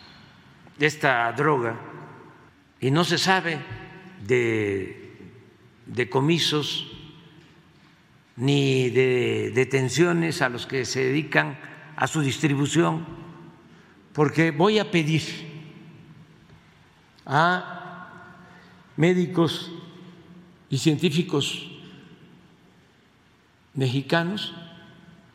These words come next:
que analicen la posibilidad de que podamos sustituir el fentanilo con fines médicos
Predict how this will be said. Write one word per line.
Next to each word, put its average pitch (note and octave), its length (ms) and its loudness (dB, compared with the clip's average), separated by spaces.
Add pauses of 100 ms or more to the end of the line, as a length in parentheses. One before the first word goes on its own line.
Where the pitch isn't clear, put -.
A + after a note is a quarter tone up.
(1200)
que D#3+ 100 2
analicen F#3 540 2
la D#3 160 0
posibilidad C3 680 0 (1400)
de C#3 200 -2
que C#3+ 120 -4
podamos E3+ 440 0
sustituir - 1040 -2
el A#2 80 -4
fentanilo A#2+ 580 -2 (2250)
con E3 640 0
fines D3 600 -2 (800)
médicos C3 680 -2